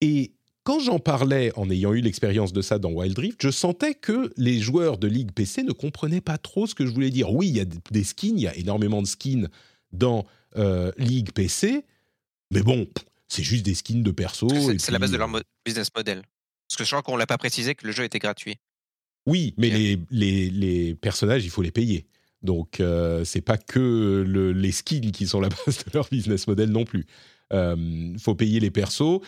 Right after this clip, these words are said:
Speaker 1: On, entre parenthèses, on aurait dû le dire au début, mais si on est abonné Game Pass, on a accès à tous les persos de League et de Wild Rift. Tous, sans aucune exception.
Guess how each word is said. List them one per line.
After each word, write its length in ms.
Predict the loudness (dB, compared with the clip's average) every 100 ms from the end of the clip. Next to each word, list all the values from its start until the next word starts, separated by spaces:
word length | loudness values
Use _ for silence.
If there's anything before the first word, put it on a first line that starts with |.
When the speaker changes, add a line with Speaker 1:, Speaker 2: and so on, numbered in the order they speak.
| -6
Speaker 1:
On, 80 | -2 0
entre 180 | 2 2
parenthèses, 460 | 2 2 0 -2 -4
on 120 | 0
aurait 140 | 2 2
dû 120 | 2
le 40 |
dire 140 | 2 2
au 40 |
début, 220 | 2 2
mais 200 | 2 0 0 -12
si 140 | -2 0
on 120 | 2
est 60 |
abonné 260 | 2 2 2
Game 220 | 2 0
Pass, 220 | 0 -2
on 80 | 0
a 60 | -2
accès 200 | 0 -2
à 80 | -2
tous 300 | -4 -2 0
les 80 |
persos 440 | 0 0 0 0 0 -6 _ _
de 120 | 0 2
League 380 | 2 0 -4 -2
et 60 |
de 60 | 2
Wild 240 | 2 2
Rift. 280 | 0 -2 -6 _
Tous, 320 | -2 -2 -6 _ _
sans 240 | -2 0
aucune 180 | 2 2
exception. 420 | 0 0 -2 -6